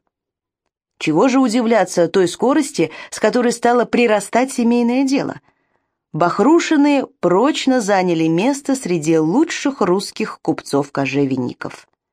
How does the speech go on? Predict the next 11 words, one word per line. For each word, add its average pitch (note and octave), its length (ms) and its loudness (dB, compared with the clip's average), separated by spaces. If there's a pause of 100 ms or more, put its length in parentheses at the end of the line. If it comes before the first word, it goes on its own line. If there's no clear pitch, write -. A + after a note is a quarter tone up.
(880)
Одним E4 380 2
из - 140 -4
первых A#3+ 360 0
среди G#3 300 -2
московских G3+ 640 -4
купцов - 680 -4
Алексей E3 420 -2
Бахрушин D3 640 -2 (260)
избавился B3+ 720 0
от A#3 220 -2
бороды. B3 480 -2